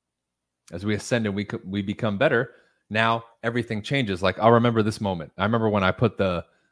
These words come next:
when I put the Lamborghini in my first house in the garage. I woke up the next day and the first thing I did was, of course, I went to the garage and looked at it.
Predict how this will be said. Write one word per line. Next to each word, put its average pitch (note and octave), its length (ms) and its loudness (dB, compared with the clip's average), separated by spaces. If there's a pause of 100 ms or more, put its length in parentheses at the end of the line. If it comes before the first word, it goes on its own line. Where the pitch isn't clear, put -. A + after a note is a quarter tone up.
(240)
when G#2+ 120 0
I G#2 40 2
put C3 160 -2
the A2 80 0
Lamborghini G#2+ 560 -2
in F#2+ 80 -6
my F#2 120 -4
first G#2 320 -4
house - 520 -2 (340)
in G#2 100 -4
the G2+ 80 -2
garage. F#2 440 0
I F2+ 60 0
woke A2 200 0
up G#2+ 120 -4
the G2+ 100 -2
next G2 240 -6
day G2+ 120 0
and F2+ 80 -6
the F2 60 -8
first G#2 220 -4
thing G2 100 -6
I F#2 80 -4
did F#2 140 -4
was, F2 200 -10
of - 460 -20
course, A2 220 -2
I G#2 40 -4
went G2 120 -4
to G#2+ 80 -6
the F#2+ 80 -4
garage G2 340 4
and F#2 100 -4
looked G2+ 200 -2
at E2+ 100 -2
it. D#2+ 140 -8